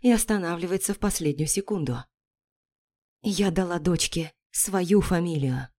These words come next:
Машенька моя доченька, а ее отцу было не до нас. Он вычеркнул нас из своей жизни. Вычеркнул. Взгляд глаза в глаза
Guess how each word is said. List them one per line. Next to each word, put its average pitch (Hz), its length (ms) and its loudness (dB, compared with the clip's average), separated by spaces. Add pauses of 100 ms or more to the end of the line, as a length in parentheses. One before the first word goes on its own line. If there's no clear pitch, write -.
(720)
Машенька 220 560 6
моя 214 460 4
доченька, 170 640 0 (340)
а 254 100 4
ее 226 240 6
отцу 220 360 2
было 202 280 4
не 190 140 2
до 220 160 2
нас. 156 400 0 (560)
Он 226 260 4
вычеркнул 196 500 -2
нас 170 240 -4
из 156 100 -2
своей 165 260 -2
жизни. 147 480 0 (240)
Вычеркнул. 180 920 2 (1500)
Взгляд 170 580 0
глаза 165 460 0
в 143 60 -6
глаза 160 460 0